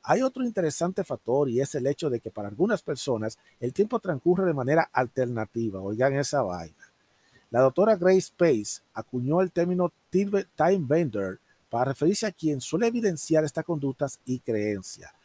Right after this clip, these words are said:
A continuación, sus características. Son optimistas y piensan que siempre tienen tiempo de sobra. Sí, cómo no. Evidencias conductas compulsivas, asegurarse varias veces de que está todo cerrado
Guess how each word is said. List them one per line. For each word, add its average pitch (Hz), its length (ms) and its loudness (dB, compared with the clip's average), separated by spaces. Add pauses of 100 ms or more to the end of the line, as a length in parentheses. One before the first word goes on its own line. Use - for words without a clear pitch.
(140)
A 123 100 -18
continuación, 156 640 2
sus - 340 -4
características. 190 800 -2 (220)
Son 123 240 -2
optimistas 143 580 0
y 143 40 -6
piensan 151 320 -2
que 139 120 -6
siempre 123 300 -4
tienen 123 280 -4
tiempo 101 320 -6
de 113 80 0
sobra. 127 480 0
Sí, 107 340 -4
cómo 120 220 -2
no. 92 260 -4 (440)
Evidencias 131 720 4
conductas 147 680 2
compulsivas, 147 800 2
asegurarse 123 400 2
varias 131 240 2
veces 135 260 -2
de 123 100 -2
que - 100 -8
está 113 200 -6
todo 117 240 -2
cerrado 156 540 4